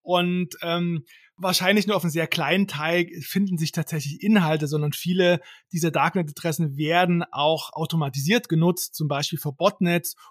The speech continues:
oder weil solche Programme wie Onion Share oder Briar, weil die auch Darknet-Adressen erzeugen.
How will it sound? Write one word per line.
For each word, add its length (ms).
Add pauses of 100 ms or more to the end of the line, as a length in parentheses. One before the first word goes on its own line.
(140)
oder 460
weil 200
solche 220
Programme 840 (240)
wie 60
Onion 320
Share 340
oder 140
Briar, 380
weil 140
die 100
auch 180
Darknet-Adressen 1200 (220)
erzeugen. 760